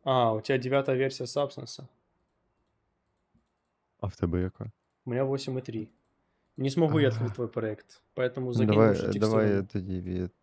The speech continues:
Speaker 2: та, зараз, секунду. У мене вони вже навіть валяються на Google диску, я тільки
Speaker 1: О, давай,
Speaker 2: відкрити
Speaker 1: давай.
Speaker 2: його маю.
Speaker 1: Ща ми його быстренько загрузим.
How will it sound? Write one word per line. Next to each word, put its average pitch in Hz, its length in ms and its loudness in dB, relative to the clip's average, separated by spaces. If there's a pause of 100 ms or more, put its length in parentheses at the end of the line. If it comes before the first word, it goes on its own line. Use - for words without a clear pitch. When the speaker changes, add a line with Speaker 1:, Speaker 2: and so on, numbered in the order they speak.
Speaker 2:
та, 92 380 0 (320)
зараз, 113 420 -8
секунду. 104 500 -6 (540)
У - 40 -6
мене 98 180 2
вони 101 260 2
вже 95 180 -4
навіть 95 420 -4
валяються 95 480 -4
на 98 100 -2
Google 95 440 -4
диску, 110 300 -6
я 98 100 -2
тільки 101 380 -6 (440)
Speaker 1:
О, 117 320 -4
давай, 120 360 -4
Speaker 2:
відкрити 110 280 2
Speaker 1:
давай. - 20 8
Speaker 2:
його 104 240 4
маю. 107 280 6 (960)
Speaker 1:
Ща - 180 -8
ми 143 100 -4
його 143 140 -2
быстренько 139 640 -6 (300)
загрузим. 135 720 -6